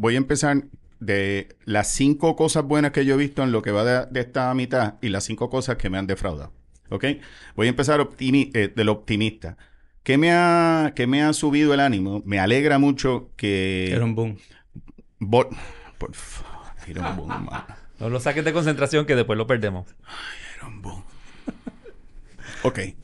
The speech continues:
Speaker 1: Baltimore, Cincinnati, Arizona,
Speaker 2: Ujú.
Speaker 1: Texas, San Francisco y Miami son buenas noticias, hermano. Esos
Speaker 2: Sí.
Speaker 1: equipos que estén subiendo, está poniendo, eh, le está dando un ánimo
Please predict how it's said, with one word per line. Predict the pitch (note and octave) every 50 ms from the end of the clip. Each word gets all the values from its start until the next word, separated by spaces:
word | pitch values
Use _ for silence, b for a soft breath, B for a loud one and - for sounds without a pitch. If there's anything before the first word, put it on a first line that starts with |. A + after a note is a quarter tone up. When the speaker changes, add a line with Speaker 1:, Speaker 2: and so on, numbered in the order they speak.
| B B B B B B B B B B B B B - - - - -
Speaker 1:
Baltimore, | - A#2 - - F3+ - - G3+ D4+ D4 G3 F#3+
Cincinnati, | - - D3 C#3+ C#3 - C3+ C3 C3+ C#3+ D#3 D3+ - - G2+ F#2+ - -
Arizona, | - A2+ G#2 G#2 G#2 - - - B2 B2+ B2+ B2 G#2 F#2 F2+ - - -
Speaker 2:
Ujú. | A#2 A2+
Speaker 1:
Texas, | A2 B2+ C3+ C3+ - - - A2 G2 F#2 F2 -
San | - G#2 G#2 G2+ G2+
Francisco | - - G#2+ G#2+ G2+ - - C3+ C3+ C3 - - D3
y | C3+
Miami | C3 B2+ B2+ C3+ C3+ B2 G2+ F#2 F#2+
son | F#2+ - - G#2+
buenas | G#2 A2 A2 G#2+ G#2+
noticias, | A2 G#2 F2+ - F2+ D#2+ - -
hermano. | D#2+ E2+ F2 E2 E2 - - -
Esos | - G#2+ - B2 B2
Speaker 2:
Sí. | B2
Speaker 1:
equipos | B2 B2 B2 B2 B2 A#2+ A#2+ A2+ -
que | - G#2+
estén | G#2 - B2+ B2+
subiendo, | - D#3+ D3 C3+ C#3 C#3+ D3 D3 D3+ C#3+ C#3 C3 C3 C3 B B B B B
está | B - G2+ - - G#2 -
poniendo, | C3 B2+ B2 B2 C3+ C3 C3+ B2+ B2+ B2 A#2 - - -
eh, | G#2+ A#2 -
le | B2 A2+ G#2+
está | G#2 - - A#2 B2
dando | C3+ C#3+ D3+ D3 D3
un | C#3
ánimo | C#3 C#3 C#3+ C#3 C3+ C3 B2+ B2 B2 B2 -